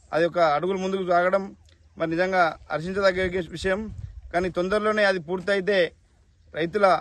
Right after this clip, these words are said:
నష్టాన్ని కొంతైనా తీర్చవచ్చు. మరి ముఖ్యంగా రైతులు ఆందోళన చెందాల్సిన అవసరం లేదని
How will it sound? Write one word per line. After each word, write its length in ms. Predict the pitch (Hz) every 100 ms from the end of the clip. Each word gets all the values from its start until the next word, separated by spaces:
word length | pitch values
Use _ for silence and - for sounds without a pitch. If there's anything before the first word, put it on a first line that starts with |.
| - _ 160
నష్టాన్ని 320 | 156 214 202
కొంతైనా 380 | 180 175 196 196 175 - _
తీర్చవచ్చు. 540 | 170 170 196 190 - 208 220 - - - - - _ -
మరి 160 | 156 175 160
ముఖ్యంగా 420 | 156 202 214 220 190 - _ - - - - -
రైతులు 340 | 160 185 220 208 165 - - -
ఆందోళన 300 | 175 214 214 180
చెందాల్సిన 440 | 190 196 180 190 180
అవసరం 220 | 170 196
లేదని 260 | 190 190 190